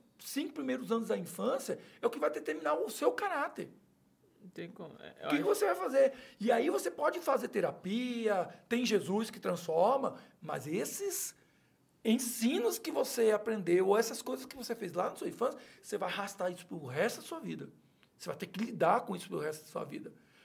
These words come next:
Speaker 1: Porque aquele primeiro momento ali foi a hora que você fez a tua trincheira. Você cavou aquele buraco.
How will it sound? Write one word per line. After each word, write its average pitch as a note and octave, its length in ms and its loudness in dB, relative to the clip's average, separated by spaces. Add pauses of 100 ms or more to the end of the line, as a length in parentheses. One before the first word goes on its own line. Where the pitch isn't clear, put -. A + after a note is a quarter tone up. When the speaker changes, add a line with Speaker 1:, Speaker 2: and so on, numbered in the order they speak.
Speaker 1:
Porque - 180 -6
aquele D4 340 -2
primeiro A#3 320 2
momento G3 400 0
ali G#3 400 -2
foi G3 120 -4
a G3 80 2
hora G3 180 4
que - 80 -8
você G#3 200 -2
fez G#3 200 -2
a G3+ 40 0
tua G3+ 140 -4
trincheira. D#3+ 560 -6 (280)
Você - 120 -10
cavou F3+ 360 2
aquele G#3 180 -4
buraco. - 500 -6